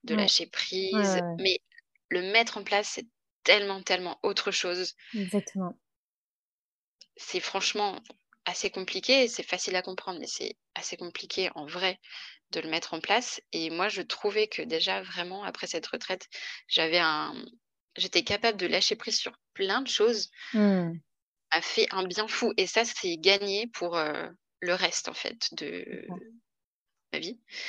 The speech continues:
Speaker 2: <laughs> Mouais,
Speaker 1: C'est,
Speaker 2: c'est
Speaker 1: c'est
Speaker 2: ça.
Speaker 1: acquis en fait et heu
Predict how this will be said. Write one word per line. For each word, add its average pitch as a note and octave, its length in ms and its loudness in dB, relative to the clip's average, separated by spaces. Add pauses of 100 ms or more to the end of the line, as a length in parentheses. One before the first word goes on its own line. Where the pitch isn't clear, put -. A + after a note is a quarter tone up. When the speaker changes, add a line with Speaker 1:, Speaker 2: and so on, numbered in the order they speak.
(340)
Speaker 2:
<laughs> - 0 -
Mouais, A#3 300 12
Speaker 1:
C'est, - 20 8
Speaker 2:
c'est G#3+ 120 0
Speaker 1:
c'est - 100 0
Speaker 2:
ça. - 20 -
Speaker 1:
acquis - 440 0 (340)
en E3+ 100 -4
fait - 440 -4 (360)
et E3 260 -2
heu - 480 -4